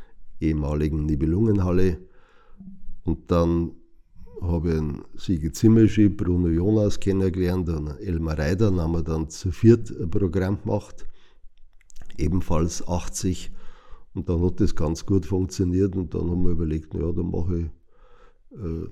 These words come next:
selber ein Programm. Das habe ich ja alles nicht vorgehabt. Aber es hat sich einfach so ergeben.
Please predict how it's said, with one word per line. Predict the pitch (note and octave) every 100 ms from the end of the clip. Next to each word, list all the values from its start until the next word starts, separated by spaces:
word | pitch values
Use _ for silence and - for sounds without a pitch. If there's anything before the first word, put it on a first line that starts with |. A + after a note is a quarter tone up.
| - -
selber | - F#2 G2
ein | D2
Programm. | D2+ C2+ C2+ G#1+ B1
Das | D2 -
habe | D2+ D#2+
ich |
ja | D2
alles | D2+ D#2+ E2 -
nicht | D#2+
vorgehabt. | - G2 - - - - - - - _ -
Aber | D#2+ E2
es | E2
hat | F2+
sich | E2 E2
einfach | E2 E2+ E2+
so | - F2+
ergeben. | F2 - G#2+ G#2